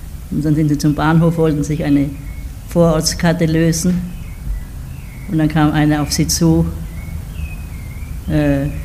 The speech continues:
Gestapo. Hat sie abgeführt auf die, aufs Polizeipräsidium. Mein Vater war unten, meine Mutter war die Treppe oben.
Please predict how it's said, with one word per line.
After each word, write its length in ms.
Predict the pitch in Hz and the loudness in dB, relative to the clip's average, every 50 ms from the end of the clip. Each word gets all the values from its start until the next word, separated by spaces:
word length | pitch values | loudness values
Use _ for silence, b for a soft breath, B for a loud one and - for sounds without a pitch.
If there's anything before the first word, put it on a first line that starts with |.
| - - - - - - | -6 -8 -8 -8 -4 -2
Gestapo. 580 | 156 143 - - - 156 135 - - 131 - - - - - - - - - - - - - - - - - - - - - - - - - - - - - - | -2 -2 -2 0 0 -2 -2 -2 -2 -4 -4 -4 -6 -10 -10 -10 -10 -10 -10 -10 -8 -8 -8 -8 -6 -6 -6 -6 -8 -8 -8 -8 -6 -6 -6 -6 -6 -6 -4 -2
Hat 120 | 170 170 | -2 0
sie 100 | - 180 | 0 0
abgeführt 500 | 156 170 170 - - 180 180 190 185 175 | 0 0 0 2 0 2 2 4 4 4
auf 180 | 180 165 170 165 | 4 2 2 0
die, 360 | - 170 151 143 139 139 143 - - - - - - - - - - - - - - - - - - - - - - - - - - - - - - 185 | 0 0 2 2 2 2 0 -2 -4 -6 -8 -8 -10 -10 -10 -10 -10 -10 -10 -10 -8 -8 -8 -8 -8 -8 -8 -8 -8 -8 -8 -8 -6 -4 -4 -4 -2 -2
aufs 160 | 160 - - | -2 -2 -2
Polizeipräsidium. 1120 | - 175 175 165 170 - - 170 165 151 - 151 143 - - 147 143 135 135 131 131 135 135 - - - - - - - - - - - - - - - - - - - - - - | 0 2 2 2 2 2 4 4 4 4 4 2 2 2 4 2 2 2 2 0 0 0 0 -2 -4 -4 -6 -8 -8 -8 -8 -8 -8 -8 -8 -6 -6 -6 -6 -6 -6 -6 -6 -4 -2
Mein 160 | 160 151 147 | 2 2 2
Vater 320 | 143 - 160 160 165 165 143 | 4 4 2 4 4 2 2
war 140 | 147 147 | 2 2
unten, 280 | 165 175 175 185 180 175 | 4 4 4 4 6 4
meine 180 | 170 165 156 151 | 4 6 6 6
Mutter 240 | 156 156 160 160 147 | 6 4 4 2 0
war 100 | 151 147 | 0 -2
die 100 | 139 139 | -2 -2
Treppe 360 | - 151 147 - - 151 156 | 0 0 -2 0 -2 -2 -2
oben. 440 | 156 165 175 175 170 180 185 175 | 0 0 2 2 2 2 0 -2